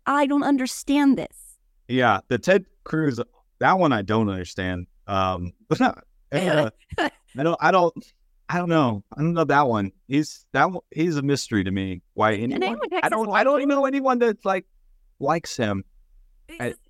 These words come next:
Speaker 2: I think it's because he, I mean, he's a Republican, and like I said, like, it's, you're busy,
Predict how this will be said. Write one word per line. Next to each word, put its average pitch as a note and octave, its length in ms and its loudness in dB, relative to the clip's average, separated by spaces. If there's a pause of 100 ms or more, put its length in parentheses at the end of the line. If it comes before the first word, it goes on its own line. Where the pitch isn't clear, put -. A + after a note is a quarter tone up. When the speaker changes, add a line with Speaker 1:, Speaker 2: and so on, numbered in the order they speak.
(240)
Speaker 2:
I D#3 80 4
think C4 220 4
it's C#4+ 100 2
because A3 320 2
he, G#3+ 160 0
I D#3+ 60 2
mean, E3 140 2
he's D#3+ 240 -2
a E3+ 40 -2
Republican, D3+ 580 0 (480)
and C3 100 -2
like C#3+ 160 4
I D3+ 60 2
said, D3+ 240 2
like, A#2 180 2 (520)
it's, - 200 -18 (100)
you're F#3+ 160 -2
busy, F3+ 540 0